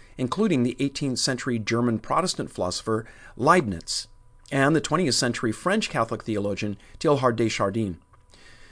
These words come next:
The existentialism of the twentieth century resurrected Scotus's emphasis on will over reason. If you take a college philosophy class today,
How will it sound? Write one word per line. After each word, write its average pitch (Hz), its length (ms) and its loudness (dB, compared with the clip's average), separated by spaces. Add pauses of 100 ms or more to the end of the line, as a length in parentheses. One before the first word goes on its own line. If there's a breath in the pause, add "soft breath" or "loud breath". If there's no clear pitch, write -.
(180 loud breath)
The 160 180 2
existentialism 147 960 2
of 123 120 -2
the 117 80 2
twentieth 107 320 -2
century 139 460 -2
resurrected 117 720 0
Scotus's 98 560 0
emphasis 120 520 -2
on 104 300 -4
will 117 360 2 (180)
over 98 340 -4 (100)
reason. 104 420 -2 (1500 soft breath)
If 156 120 0
you 262 100 4
take 240 260 2
a 165 120 6
college 139 480 4
philosophy 113 500 0
class 98 320 0
today, 98 420 -4